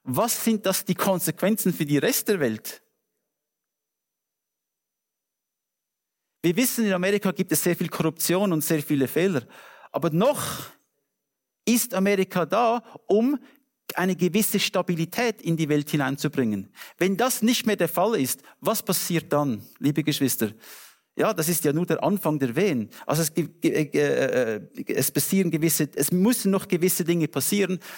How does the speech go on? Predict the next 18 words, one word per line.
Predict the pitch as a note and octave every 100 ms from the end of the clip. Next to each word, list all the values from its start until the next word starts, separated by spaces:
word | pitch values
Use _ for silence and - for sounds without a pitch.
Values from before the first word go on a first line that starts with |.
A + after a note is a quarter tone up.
| -
dass | D3+
wir | E3+ F3
die, | D#3+
diese | D3 - D3+ D#3
Kon-, | - D#3 -
diese | D#3+ D#3 C3+
Wehen, | F3 G3 E3
diese | D3+ D3
Schmerzen | - D#3 F3 - C#3+ - - _
noch | C#3 D3 -
mehr, | D#3 E3+ - -
äh, | -
sehen | B2+ - C3 C#3+ D3 C#3
werden. | A#2 - G#2 G#2 _ _ _ _ _ _ _ _ _ _ _ - -
Der | F3+ C#3+
Hass | F#3+ - -
wird | D#3+
zunehmen. | - F3+ F#3 A#2+ A2 G2+ -